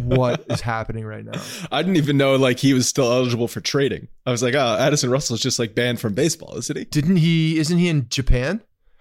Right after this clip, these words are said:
Speaker 1: I think he got signed from, by a Japanese league over in, at some
Speaker 2: Did
Speaker 1: point.
Speaker 2: he? I, I honestly have no clue.
Speaker 1: I think so. I thought, I thought I saw that. Maybe it was a Korean league. I don't, I don't know.
Speaker 2: Yeah, so
Speaker 1: Um,
Speaker 2: they got this guy Addison Russ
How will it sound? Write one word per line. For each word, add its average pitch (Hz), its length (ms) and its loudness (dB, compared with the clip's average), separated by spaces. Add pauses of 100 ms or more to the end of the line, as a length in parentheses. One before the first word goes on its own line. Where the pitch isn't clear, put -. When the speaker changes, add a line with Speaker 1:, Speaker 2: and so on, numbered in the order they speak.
Speaker 1:
I 143 60 0
think 185 80 2
he 190 80 4
got 170 160 0
signed 156 340 0
from, 143 200 2
by 147 180 2
a 143 40 4
Japanese 151 540 2
league 131 160 2
over 120 160 0
in, 123 380 -4 (200)
at 120 120 -8
some 135 140 -2
Speaker 2:
Did 139 160 2
Speaker 1:
point. 165 100 4
Speaker 2:
he? 185 180 2
I, 135 240 0
I 147 160 4
honestly 147 300 4
have 135 120 0
no 127 120 0
clue. 131 240 -6
Speaker 1:
I 127 80 -8
think 127 200 -6
so. 123 240 -4
I 110 120 -4
thought, 117 260 -4
I 117 80 -4
thought 120 220 -2
I 107 80 -6
saw 101 220 -8
that. 104 180 -8
Maybe 120 200 -2
it 127 40 4
was 120 120 0
a 120 60 -4
Korean 120 380 -4
league. 107 160 -10
I 113 100 -10
don't, 110 180 -10 (160)
I 117 120 -8
don't 110 100 -6
know. 107 160 -8 (560)
Speaker 2:
Yeah, 165 80 4
so 151 160 2
Speaker 1:
Um, 143 60 4
Speaker 2:
they 147 80 2
got 151 160 2
this 151 160 0
guy 143 160 4
Addison 131 440 2
Russ 120 340 2